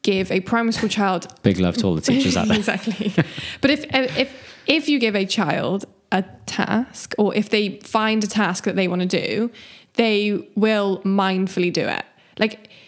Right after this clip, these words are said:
Speaker 1: watching a child do something, like, even, like, watching stuff,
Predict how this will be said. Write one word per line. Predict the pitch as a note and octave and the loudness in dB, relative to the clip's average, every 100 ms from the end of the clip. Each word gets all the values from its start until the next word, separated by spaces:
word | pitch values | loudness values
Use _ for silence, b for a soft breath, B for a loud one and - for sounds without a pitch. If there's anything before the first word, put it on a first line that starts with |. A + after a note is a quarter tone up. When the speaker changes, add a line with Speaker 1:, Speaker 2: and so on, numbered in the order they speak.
| B B - | B B 0
Speaker 1:
watching | G#3+ B3+ - - B3+ A#3+ | 2 2 0 0 0 0
a | G#3+ | -2
child | - G#3+ G3 F#3+ | 0 2 2 0
do | F3+ G#3 F#3+ | 0 2 2
something, | - G#2+ - - | 0 -2 -2 0
like, | G#3+ | 0
even, | - C#4+ D4+ D#4+ | 2 2 2 0
like, | C#4+ | 0
watching | G#3+ G#3+ - - G#3+ G#3 G#3 | 2 0 0 0 0 2 0
stuff, | G3 - F#3 B3 - - B | 0 0 0 -2 -6 -18 B